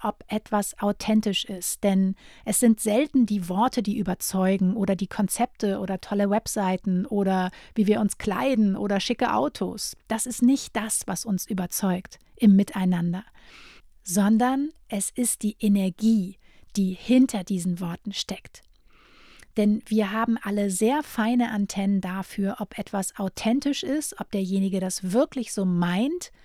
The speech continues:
oder ob es das eben nicht ist und ob wir jetzt gerade nur unsere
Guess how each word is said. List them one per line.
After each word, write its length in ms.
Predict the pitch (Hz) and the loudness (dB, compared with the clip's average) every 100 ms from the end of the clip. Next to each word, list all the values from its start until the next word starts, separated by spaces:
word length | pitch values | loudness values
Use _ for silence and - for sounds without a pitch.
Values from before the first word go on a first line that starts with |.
| - _ _ | -20 _ _
oder 460 | 254 285 294 277 - | 4 6 6 2 -2
ob 160 | 214 220 | -6 -6
es 120 | - | -4
das 220 | 202 - | -4 -4
eben 380 | 220 190 185 190 | -2 2 6 8
nicht 300 | 262 - - | 6 4 -4
ist 240 | 277 - | -6 -4
und 200 | 392 190 | -6 -6
ob 160 | 202 - | -6 -6
wir 80 | 190 | -6
jetzt 220 | 185 - | -6 -8
gerade 300 | 202 208 202 | -6 -2 2
nur 300 | 202 233 262 | 2 2 0
unsere 380 | 208 175 190 | -4 -2 -4